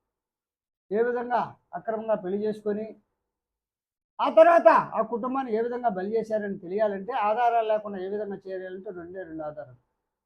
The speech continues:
ఆ స్త్రీని తీసుకొచ్చి, ఆ స్త్రీ దగ్గర ఉన్న ధనమంతా తే-,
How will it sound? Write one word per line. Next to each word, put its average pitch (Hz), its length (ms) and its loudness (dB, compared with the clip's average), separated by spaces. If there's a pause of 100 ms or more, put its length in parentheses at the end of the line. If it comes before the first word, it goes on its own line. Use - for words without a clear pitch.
(960)
ఆ 277 120 0
స్త్రీని 370 320 0
తీసుకొచ్చి, 320 640 6
ఆ 294 140 6
స్త్రీ 294 240 -2
దగ్గర 294 260 4
ఉన్న 277 100 -2
ధనమంతా 262 560 -4
తే-, 247 280 -10